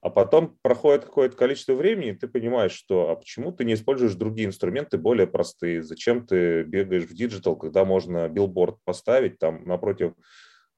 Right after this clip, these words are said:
в офис, э, где сидит там пятьдесят процентов твоей целевой аудитории, они будут целыми днями на него смотреть, и этот билборд будет дешевле, чем контекстная реклама. Потому что ты до этого размышлял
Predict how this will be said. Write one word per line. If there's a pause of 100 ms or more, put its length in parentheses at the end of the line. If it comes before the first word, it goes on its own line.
(100)
в
офис,
э,
где
сидит
там (140)
пятьдесят
процентов
твоей
целевой
аудитории,
они
будут
целыми
днями
на
него
смотреть,
и
этот
билборд
будет
дешевле,
чем
контекстная
реклама. (760)
Потому
что
ты
до
этого (680)
размышлял